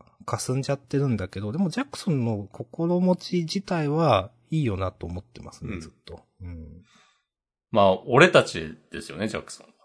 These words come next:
Speaker 1: そうですね。うん。
Speaker 2: うん。この漫画にはなかなかいない。
Speaker 1: うん。オサムは俺たちじゃないからな。
Speaker 2: オサムはまあ、元々は割と俺たち寄りだったと思うんだけど、まあ、なんかメンタルが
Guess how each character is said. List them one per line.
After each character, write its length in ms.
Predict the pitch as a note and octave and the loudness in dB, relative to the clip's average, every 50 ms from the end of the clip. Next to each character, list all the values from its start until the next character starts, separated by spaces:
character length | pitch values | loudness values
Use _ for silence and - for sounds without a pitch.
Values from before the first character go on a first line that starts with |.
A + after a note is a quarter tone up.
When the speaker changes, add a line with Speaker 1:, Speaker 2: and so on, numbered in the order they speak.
| _ _ | _ _
Speaker 1:
そ 180 | - - A3 A3 | 0 2 2 2
う 40 | |
で 100 | C3 G2 | 2 0
す 160 | F#2+ - - F#2+ | -6 -8 -10 -8
ね。 280 | G2 G#2 G#2 F#2 - - _ - | -6 -6 -6 -6 -8 -12 _ -10
う 40 | G2+ | -8
ん。 40 | G2+ | -8
Speaker 2:
う 20 | |
ん。 280 | F#2+ F2+ B2+ F#2 D#2 D2+ - _ _ _ _ _ _ _ _ | -6 -8 -8 -10 -12 -16 -20 _ _ _ _ _ _ _ _
こ 180 | - - - G2 | -10 -6 -4 -2
の 120 | G2+ G2+ | 0 4
漫 280 | G2 G2+ G2+ G2 G2 G2 | 6 6 6 6 4 4
画 140 | G2+ G#2 G2+ | 4 4 4
に 140 | G2+ G2+ | 6 4
は 140 | F#2+ F2 E2+ | 4 4 2
な 100 | E2 E2 | 0 -2
か 100 | - F#2 | -2 -2
な 80 | F2 D#2+ | -2 -2
か 100 | - D#2+ | -2 -4
い 80 | D#2+ | -6
な 200 | D#2+ E2 D#2+ D#2 | -4 -4 -4 -4
い。 140 | D2+ D#2 - _ _ _ _ - | -6 -8 -14 _ _ _ _ -10
Speaker 1:
う 40 | A#2 | -6
ん。 580 | A2 G#2+ G#2 G2 F#2+ F2+ F2 E2+ E2 D#2+ F2 A#2 _ _ _ _ _ _ _ _ _ _ _ _ _ _ _ _ _ _ _ _ _ _ _ _ _ | -6 -6 -6 -6 -6 -8 -10 -10 -12 -14 -16 -20 _ _ _ _ _ _ _ _ _ _ _ _ _ _ _ _ _ _ _ _ _ _ _ _ _
オ 80 | G#2+ G#2+ | -12 -10
サ 160 | - - E3 | -6 -4 0
ム 220 | F3+ G3+ G#3+ G#3+ G#3+ | 0 2 2 4 4
は 60 | F#3 | 2
俺 220 | C3 A#2 A2+ D3+ | 2 2 0 0
た 140 | - - - | 0 0 0
ち 100 | - - | 0 -2
じ 60 | G2 | -8
ゃ 40 | E2 | -8
な 140 | E2 E2+ F#2+ | -8 -10 -12
い 60 | B2 | -12
か 140 | - - G#2 | -12 -12 -12
ら 100 | F2 D#2 | -12 -14
な。 300 | D2 C#2+ D2 D2+ D#2+ - - - - _ _ _ _ _ _ _ _ _ _ _ - | -16 -20 -20 -20 -20 -20 -20 -20 -20 _ _ _ _ _ _ _ _ _ _ _ -12
Speaker 2:
オ 100 | B2 A#2 | -12 -6
サ 240 | - - G#3 C4 C#4 | 2 4 6 6 6
ム 340 | C#4+ C#4 C#4+ C#4+ C#4 C4+ C4+ | 4 2 2 2 2 4 6
は 180 | C4 C4 B3+ | 8 8 10
ま 220 | A#3+ A#3 A#3 G#3+ F#3+ | 12 12 12 12 12
あ、 60 | D3+ | 10
元 360 | C3+ C3 C3 C#3+ - A#3+ B3 | 8 4 0 4 6 6 8
々 260 | B3+ C4 C4 C4 C4+ | 8 6 6 8 12
は 260 | B3+ A#3+ G3+ E3 D3+ | 12 12 12 12 12
割 200 | C#3 C3+ C3+ C#3 | 12 10 10 10
と 100 | - E3+ | 8 4
俺 160 | D3+ D#3 D#3 D3+ | 4 4 4 6
た 140 | D#3+ D#3 | 6 4
ち 240 | D3+ D3+ - - D3+ | 4 4 -2 -4 0
寄 140 | D#3 D#3 D3+ | 2 2 2
り 120 | D3+ D3 | 4 4
だ 100 | D3 D#3 | 6 6
っ 140 | D#3 D#3 - | 4 4 0
た 120 | - - G#2 | -6 -6 -4
と 260 | - - A2+ G#2+ G#2 | -2 0 0 0 0
思 240 | G2+ A2 A#2 A#2+ A#2+ | 0 0 0 2 2
う 20 | |
ん 220 | A2 G2+ G2 F#2+ | 0 0 -2 -2
だ 120 | F#2 F#2 F2+ | -2 -2 -2
け 160 | - - G2 | -2 -4 0
ど、 140 | G2 A2+ A2+ | 2 4 10
ま 120 | C3 E3 | 12 12
あ、 300 | D#3+ D3 B2 F#2 - - - | 12 12 12 12 12 6 2
な 80 | C3+ - | 2 2
ん 20 | |
か 180 | - - - A#2 | 2 2 2 4
メ 180 | A2+ C#3+ F#3+ A3+ | 6 8 8 8
ン 160 | A3+ A3+ A#3 | 8 8 10
タ 100 | - A2 | 8 8
ル 120 | F#2+ F2+ | 8 8
が 280 | F2 F2 D#2+ D#2+ - | 6 4 4 4 2